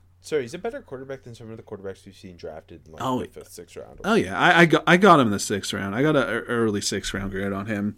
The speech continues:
Speaker 2: Um, but, yeah, I, I, I agree with you. Um, <laughs> he's just, he's just,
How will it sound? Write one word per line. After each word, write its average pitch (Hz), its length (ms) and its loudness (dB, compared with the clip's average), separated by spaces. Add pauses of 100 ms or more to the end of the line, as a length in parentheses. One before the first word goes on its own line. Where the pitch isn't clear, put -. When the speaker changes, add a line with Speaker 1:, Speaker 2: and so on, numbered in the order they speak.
(460)
Speaker 2:
Um, 95 320 -8
but, 135 100 2
yeah, 156 160 6
I, 170 240 2
I, 214 140 2 (180)
I 147 80 -2
agree 208 260 2
with 101 160 -4
you. 101 160 -6
Um, 98 280 -8 (220)
<laughs> - 200 -4 (580)
he's 160 100 2
just, 247 240 6
he's 147 80 0
just, 196 200 2